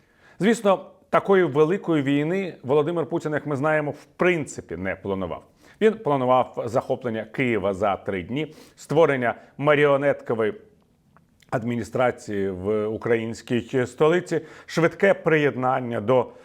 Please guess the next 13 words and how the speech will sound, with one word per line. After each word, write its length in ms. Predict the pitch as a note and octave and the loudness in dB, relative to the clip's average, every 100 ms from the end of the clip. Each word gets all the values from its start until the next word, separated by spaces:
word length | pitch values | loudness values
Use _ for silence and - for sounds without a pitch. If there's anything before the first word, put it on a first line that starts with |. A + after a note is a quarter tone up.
| - _ - | -20 _ -2
Російської 720 | - F3 - C#3 A#2+ - G#2 | 4 4 2 -4 -6 -4 -4
Федерації 580 | A#2 G#2 A2+ A#2+ - F2+ - _ _ _ _ _ _ _ _ _ _ _ | -2 0 0 -2 -6 -12 -14 _ _ _ _ _ _ _ _ _ _ _
регіонів, 600 | G#2+ A2 G2+ A2 A#2 A2+ F#2+ - | -6 -4 0 0 0 -4 -8 -4
е, 240 | G#2 G2 G2 | 0 0 -2
Сходу 520 | - - A2+ G#2+ A2 - - | -6 0 2 0 -6 -16 -10
і 200 | A#2+ G#2+ | -6 -6
Півдня 520 | A2 - A2 F#2 G2 | -6 -6 -4 -4 -4
України, 400 | F#2+ - E2 A#1+ - _ _ _ _ _ - | -6 -6 -8 -8 -20 _ _ _ _ _ -8
в 40 | G#2 | -4
яких, 600 | A#2 C3 A2 - - G#2 | -2 0 -2 -4 -8 -4
е, 220 | G2 F#2+ - - - | -4 -4 -10 -20 -4
маріонеткова 680 | A#2 A2+ A2+ A2 G#2+ G#2+ G2+ | 0 2 2 0 -2 -2 -2
адміністрація 680 | G#2 G#2 A2+ G#2+ - G2+ | -4 -8 -4 -4 -4 -8